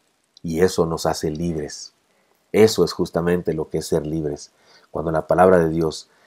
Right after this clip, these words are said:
se apodera de nuestra mente, de nuestro corazón y nos permite vivir conforme al plan de Dios, conforme al diseño que Dios nos dio. Así que sí, hermanos, esta otra enseñanza es importante.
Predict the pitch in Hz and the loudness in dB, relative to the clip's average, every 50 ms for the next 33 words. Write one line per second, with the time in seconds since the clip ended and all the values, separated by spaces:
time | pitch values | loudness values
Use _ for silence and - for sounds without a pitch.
0 | _ _ - - 90 82 - - 80 85 82 90 92 95 90 87 85 85 82 - | _ _ -6 -4 -4 -4 -2 -2 -2 2 6 6 6 8 6 4 2 0 -4 -4
1 | - 78 76 78 78 78 76 - - 73 73 76 78 85 92 95 95 - - - | -6 -6 -6 -6 -8 -10 -10 -8 -8 -8 -6 -4 -2 0 0 0 0 0 -2 0
2 | - 87 80 78 - - 80 78 80 78 73 - - 78 78 78 - 87 82 78 | 0 0 0 0 -4 -6 -8 -6 -8 -8 -8 -8 -8 -8 -6 -6 -4 -4 -2 -2
3 | 82 90 87 - 85 80 - - 82 78 80 80 78 78 - - 87 90 90 92 | -2 -2 -4 -4 -6 -10 -8 -8 -10 -8 -8 -8 -8 -10 -8 -6 -4 -4 -4 -4
4 | 87 - _ _ _ _ _ - 85 85 78 80 85 87 - - - 85 - - | -6 -10 _ _ _ _ _ -4 -4 -2 -2 0 -2 -2 -2 -2 -4 -4 -2 -4
5 | 90 85 90 85 82 78 92 87 - - - 107 107 101 98 87 - - 87 80 | -2 -2 -2 -4 -4 -4 -4 -6 -4 0 0 2 2 2 0 -2 0 -2 -2 0
6 | 85 90 87 78 76 80 80 76 76 80 80 80 - _ _ - - - - - | 2 0 0 0 -2 -4 -6 -6 -4 -6 -6 -6 -8 _ _ -20 -20 -20 -20 -14
7 | - - - - 120 101 - 127 117 - 143 143 170 - _ _ _ _ _ _ | -12 -8 -4 -4 -2 4 6 6 6 8 6 4 4 2 _ _ _ _ _ _
8 | _ _ _ _ - 92 101 110 120 123 123 123 123 - 123 110 - 123 120 117 | _ _ _ _ 0 0 4 6 6 6 6 6 4 2 0 4 6 8 10 10
9 | 117 113 113 113 110 - 110 101 101 104 110 107 - 98 - 107 104 98 - 92 | 10 8 6 2 2 2 2 2 4 2 2 2 0 -2 -2 -2 -2 0 0 -2
10 | 87 - 85 80 78 78 - 82 | 0 0 -2 -2 -2 -4 -8 -10